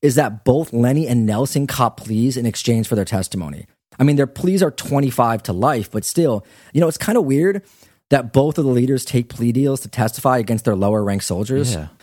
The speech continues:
Speaker 1: I don't know. I mean, I guess they're helping put more people in, in, in prison, but it, it just struck me as strange. I mean, they both even take the stand. <laughs>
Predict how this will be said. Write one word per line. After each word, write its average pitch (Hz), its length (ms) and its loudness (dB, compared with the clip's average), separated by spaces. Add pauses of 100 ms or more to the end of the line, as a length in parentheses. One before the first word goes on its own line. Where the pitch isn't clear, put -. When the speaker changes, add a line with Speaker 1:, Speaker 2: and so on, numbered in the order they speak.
Speaker 1:
I 170 80 4
don't 208 40 2
know. 160 120 2
I 131 80 -4
mean, 160 100 2
I 143 60 2
guess 160 200 0
they're 143 200 0
helping 131 240 0
put 127 120 2
more 117 280 0
people 113 340 -2
in, 95 140 -2
in, 95 300 -4
in 92 180 -4
prison, 113 340 0
but 110 120 0
it, - 100 -8
it 127 60 -8
just 127 180 -2
struck 123 200 2
me 110 100 0
as 95 60 -2
strange. 87 440 -6
I 92 40 -8
mean, 113 120 2
they 123 80 2
both 143 420 0 (580)
even 139 320 4
take 127 240 0
the 110 80 -6
stand. - 580 -2
<laughs> - 40 -20